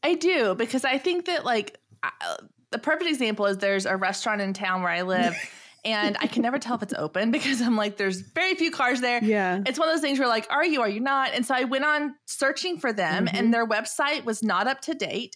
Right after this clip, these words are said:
Speaker 1: I mean, it had, like, basic information and, like, their menu. But then I went and
Speaker 2: Mm.
Speaker 1: found them on Facebook because that's, they weren't on Instagram, but they were on Facebook,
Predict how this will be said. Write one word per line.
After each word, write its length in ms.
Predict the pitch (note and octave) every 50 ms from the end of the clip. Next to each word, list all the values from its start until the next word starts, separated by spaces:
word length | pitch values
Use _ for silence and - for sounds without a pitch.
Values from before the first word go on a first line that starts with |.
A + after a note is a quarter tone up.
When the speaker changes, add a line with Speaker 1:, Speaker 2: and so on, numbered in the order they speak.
| - -
Speaker 1:
I 80 | A3+
mean, 140 | A#3 B3 C4
it 60 | A3+
had, 360 | B3+ B3+ B3+ B3 B3 B3+ A#3+
like, 260 | B3+ B3 A#3 G#3+ - - - - - _ _ - G3
basic 480 | - A3 A3+ A#3+ A3+ - - A#3+ A#3+ -
information 800 | A#3 A3 G#3+ - A3 G#3 F#3+ E3+ F3 F3+ - - F3 D#3 D#3+ D3+
and, 160 | - F#3 F3+
like, 200 | F3 E3+ E3+ -
their 120 | - F3 E3+
menu. 460 | F3 F#3 G3+ G3+ G3 F3+ D3+ A#2+ B2 - _ - _ - - F#3
But 120 | C4 G#3+
then 100 | E4 E4
I 140 | E4 E4 F4
went 180 | E4 E4 - C4
and 100 | C#4+ -
Speaker 2:
Mm. 40 | -
Speaker 1:
found 280 | C4 A3+ A3+ A3+ A#3
them 140 | A#3 A#3 A#3 -
on 360 | - G3+ G3+ F#3+ G3 G3 G3+
Facebook 640 | F#3+ - A#3 C4 B3 - - - - - F#3+ -
because 200 | - G3+ G3+ G#3
that's, 280 | G3 G3 F#3+ F#3+ F#3+ -
they 140 | G3 G#3 G#3
weren't 180 | A3 A3 G#3
on 60 | G3 G3
Instagram, 260 | A#3 A3+ - A3 F3 E3
but 80 | F#3
they 100 | G3+ G#3
were 60 | A3+ A3
on 140 | G3+ G3 F#3+
Facebook, 480 | F#3+ A3+ A#3+ D4+ - - - - F3